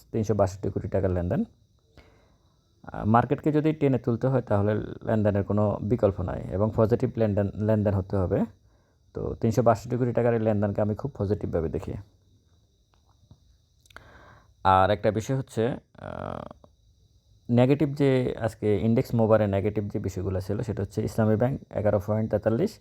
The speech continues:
ব্র্যাক ব্যাংক ওয়ান পয়েন্ট ফাইভ নাইন এবং রূপালী ব্যাংক হচ্ছে ওয়ান পয়েন্ট ফোর থ্রি।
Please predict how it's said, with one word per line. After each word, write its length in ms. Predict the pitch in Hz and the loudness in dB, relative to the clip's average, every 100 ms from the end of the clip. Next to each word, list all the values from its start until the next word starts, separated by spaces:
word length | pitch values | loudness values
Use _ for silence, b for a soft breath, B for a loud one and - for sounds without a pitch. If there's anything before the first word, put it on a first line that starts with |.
| b b b b | b b b b
ব্র্যাক 220 | 104 104 92 | 2 4 4
ব্যাংক 280 | 113 113 | 0 0
ওয়ান 180 | 104 104 - | 0 0 -2
পয়েন্ট 180 | 107 107 | -6 -4
ফাইভ 200 | 95 95 | -4 -2
নাইন 140 | 113 110 | -2 -2
এবং 160 | 95 95 | -2 -2
রূপালী 320 | 101 - 101 98 | -2 0 0 2
ব্যাংক 200 | 98 98 | 0 -2
হচ্ছে 180 | - | -4
ওয়ান 140 | 98 95 95 | -4 -4 -4
পয়েন্ট 220 | 95 95 | -6 -4
ফোর 260 | 113 104 - | -2 -2 -4
থ্রি। 240 | - 95 | -6 -6